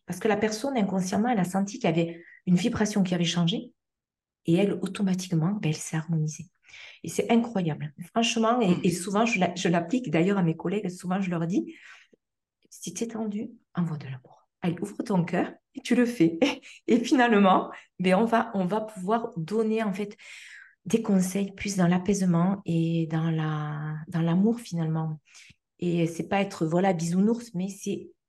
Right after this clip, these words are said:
Speaker 1: comment répondre face à une personne dans la tourmente. Est-ce qu'on va répondre avec une agressivité qui va faire que renforcer cette tourmente ?
Speaker 2: Mm.
Speaker 1: Justement, on va accueillir ce qui se vit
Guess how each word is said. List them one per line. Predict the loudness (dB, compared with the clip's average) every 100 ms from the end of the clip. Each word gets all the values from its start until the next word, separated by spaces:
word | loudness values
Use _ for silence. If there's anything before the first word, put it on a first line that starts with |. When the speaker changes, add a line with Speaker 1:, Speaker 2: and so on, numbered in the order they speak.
| _ _
Speaker 1:
comment | -2 0
répondre | 0 -4 -4 -4 -4
face | -6 -4
à |
une | -4
personne | -4 -8 -2 0 2
dans | 0
la | -2
tourmente. | -4 -6 -4 -4 -6 -12 -12 _ -20 -20 -10
Est-ce | -10 0
qu'on | 2
va | 4
répondre | 2 0 2 2
avec | 0 -2 -2
une |
agressivité | -2 -2 -6 -8 -10 -10 -6 -6
qui | -6 -6
va | -6
faire | -4 -8 -4
que | -4
renforcer | -2 -4 -6 -8 -8
cette | -6 -8 -8 -10
tourmente ? | -2 0 0 -4 -8 -8 _ _ _ _ _
Speaker 2:
Mm. | -4 -4 -4 -18 _
Speaker 1:
Justement, | -6 -2 2 4 4
on |
va | 4
accueillir | 0 0 0 0
ce | -2
qui | -8
se | -8 -4
vit | -4 -4 -6